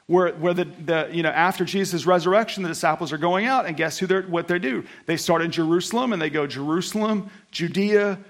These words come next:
Samaria, and then to the ends of the earth. And then when the Apostle Paul talks about the gospel going out, he says it's gonna start with the Jew, and then it's gonna go to the Gentiles.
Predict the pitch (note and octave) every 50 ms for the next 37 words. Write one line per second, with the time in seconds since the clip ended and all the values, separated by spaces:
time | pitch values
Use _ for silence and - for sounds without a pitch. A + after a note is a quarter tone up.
0 | _ _ - - - E3+ D#3+ D#3 D#3+ E3+ F#3 F#3+ G3 F#3+ F#3+ F#3+ F#3+ F#3+ - -
1 | _ _ D3+ E3+ E3 F3 F3+ F#3 F3 - F#3 E3+ F3+ - D#3+ D#3+ E3 D3 E3 F3
2 | G3 - F3 G#3 G#3+ F#3+ C#3+ - - - - - _ _ _ _ _ _ _ _
3 | _ _ _ _ _ _ _ _ _ _ _ _ _ _ _ _ _ _ _ -
4 | D3+ F3+ F#3 F#3 F#3 F#3 F3 F3 - D#3+ D#3 E3 - F#3+ F3+ - A#3 B3+ A#3+ G3
5 | E3 - D#3+ D#3+ D3+ - E3+ E3 F3 E3 E3+ D#3+ D#3+ D#3 - F#3+ E3+ F#3+ G3 G3
6 | G#3 A#3 C4+ C4 G#3+ - C#3 D#3+ - - F3+ E3+ E3+ D#3+ E3 - E3 D#3 C#3+ -
7 | - E3 D#3 E3 D#3+ D#3+ F#3 F#3+ - - A#3 C4 B3 G#3+ F#3 F#3+ G3+ G#3 G3+ -
8 | - - - - _ - D#3 D#3 F3 F3+ F#3 F3+ - - F#3 F3+ D#3 B2 C#3 C3+
9 | C3+ B2 - E3 D3 F3+ F3 - A3+ A3 A3 G3+ - - - - - -